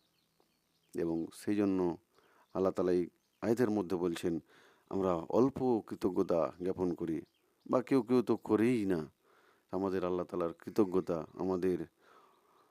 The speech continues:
অনুগ্রহের কথা আমাদের মাথায় রেখে আমাদের সেভাবে ইবাদত করতে হবে,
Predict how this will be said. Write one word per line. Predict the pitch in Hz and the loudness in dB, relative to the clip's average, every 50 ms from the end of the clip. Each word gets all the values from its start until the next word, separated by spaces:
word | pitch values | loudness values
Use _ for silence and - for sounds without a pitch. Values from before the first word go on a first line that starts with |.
| _ _ _ _ - | _ _ _ _ -2
অনুগ্রহের | 92 104 117 123 104 104 113 113 113 110 95 | 2 4 4 4 4 4 4 4 4 2 2
কথা | - 107 - - 101 | 0 -2 -2 0 -2
আমাদের | 98 98 98 95 90 92 87 80 - - - _ - | 0 2 2 2 2 0 -2 -2 -8 -18 -20 _ -8
মাথায় | 82 87 95 98 - 101 98 | -4 -2 -2 -2 -2 -2 0
রেখে | 90 90 - - 92 | 0 0 0 0 -2
আমাদের | 90 87 87 82 87 85 | -2 0 0 0 -2 -2
সেভাবে | - - - 101 92 92 90 87 90 85 - _ - | -2 -2 -4 -2 -2 -2 -2 -2 -2 -4 -6 _ -8
ইবাদত | - 85 82 80 80 82 82 - - | -6 -4 -2 -2 -2 -2 -4 -6 -4
করতে | - 87 78 - 82 | -6 -6 -6 -6 -6
হবে, | 78 80 80 80 82 | -6 -4 -4 -6 -6